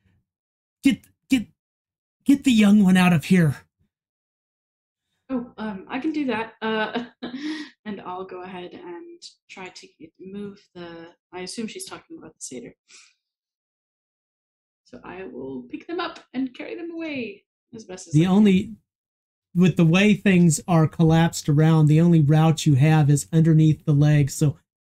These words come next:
Speaker 1: Myra kinda s-, makes her stance as wide as she can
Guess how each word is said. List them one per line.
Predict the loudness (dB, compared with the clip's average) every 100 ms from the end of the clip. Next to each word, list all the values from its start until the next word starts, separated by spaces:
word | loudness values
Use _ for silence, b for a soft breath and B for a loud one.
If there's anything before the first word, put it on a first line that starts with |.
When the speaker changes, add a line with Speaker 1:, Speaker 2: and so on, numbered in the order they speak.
| _ _ _ _ 0
Speaker 1:
Myra | 4 4 4 4
kinda | 2 2 4 4
s-, | 2 -2 -12 _ _ _ 0
makes | 2 2 2
her | 0
stance | 2 0 2 4 4
as | 4
wide | 4 4 4
as | 4
she | 2 0
can | 2 4 4 4 2